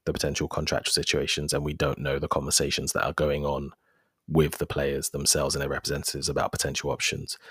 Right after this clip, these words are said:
Sometimes players are told to stay back. For example, again, Chelsea with Lukaku, um, Chelsea with Aubameyang, players who have been told to re-, you know, report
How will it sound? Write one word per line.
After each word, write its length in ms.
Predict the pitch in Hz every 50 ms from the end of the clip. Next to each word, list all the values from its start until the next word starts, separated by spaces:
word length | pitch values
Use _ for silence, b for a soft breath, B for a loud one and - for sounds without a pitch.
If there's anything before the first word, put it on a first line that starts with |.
| B B B B
Sometimes 480 | - - 85 82 82 76 71 71 73
players 260 | - - 71 69 69 73
are 40 | -
told 240 | - - 71 69
to 60 | - -
stay 180 | - 69 67 69
back. 280 | 78 73 69 - -
For 80 | - 71
example, 420 | 67 - 73 69 65 - - 69
again, 320 | - - 71 69 69 76 85
Chelsea 380 | - - - 67 67 - - 73
with 100 | 65 71
Lukaku, 520 | 71 71 - 78 73 73 - 76 73 73 - - b b b b b b b b - -
um, 480 | - - - - 76 73 73 - 98 - _
Chelsea 280 | - - 71 69 - 73
with 120 | 71 71
Aubameyang, 500 | 76 76 76 76 76 73 73 73 73 73
players 300 | - 76 76 71 71 69
who 60 | -
have 80 | - -
been 120 | - 73
told 320 | 76 - 76 71 71 73 - - - - - _ _ _ _ -
to 140 | - 82 - _ _ -
re-, 180 | 73 73 - - -
you 120 | 73 71
know, 100 | 69 67
report 380 | 69 78 - - - 73 -